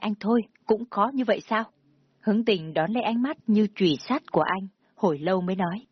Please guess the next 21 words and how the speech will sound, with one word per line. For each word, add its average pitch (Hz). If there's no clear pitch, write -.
"Mori, 202
chúng 262
ta 226
ly 226
hôn 233
đi." 240
Ánh 208
mắt 254
thâm 254
trầm 180
của 160
Mori 180
khẽ 208
lướt 285
qua 220
một -
tia 208
ảm 147
đạm. 139
Một 185
giây 247